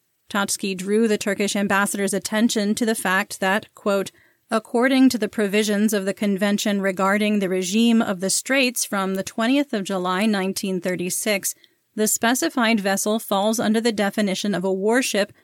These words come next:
for the purposes of this convention," end quote. Russia is withdrawing S three hundred anti-aircraft systems from Syria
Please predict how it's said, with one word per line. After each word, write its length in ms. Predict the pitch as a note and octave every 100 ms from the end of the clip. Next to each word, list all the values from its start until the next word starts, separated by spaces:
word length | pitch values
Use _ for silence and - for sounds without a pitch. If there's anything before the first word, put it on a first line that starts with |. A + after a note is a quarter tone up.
| _ _
for 180 | - G#3+
the 80 | B3
purposes 540 | G3+ F3+ G3+ A3 G#3+
of 140 | A#3+
this 180 | F#3+ F#3
convention," 720 | - F#3+ F#3+ A3 A3 F3 E3 - _ _ _ -
end 240 | G3+ G3+
quote. 320 | - F3+ E3+ - _ _ _ _ _ _ _ _
Russia 360 | G3 G3+ G#3 G#3
is 240 | G3 F#3+
withdrawing 680 | F#3+ F#3+ - G#3 A3 A3+ G#3+
S 240 | A3+ G3 -
three 220 | G#3 G3
hundred 360 | F#3 G3+ G3 G3
anti-aircraft 960 | G3 F#3+ G3+ F#3 G3 G3+ A3 F#3+ F3+
systems 540 | - G#3+ G#3 G#3 G3 -
from 240 | G3 F#3+
Syria 500 | - A3+ A3 G#3+ G3+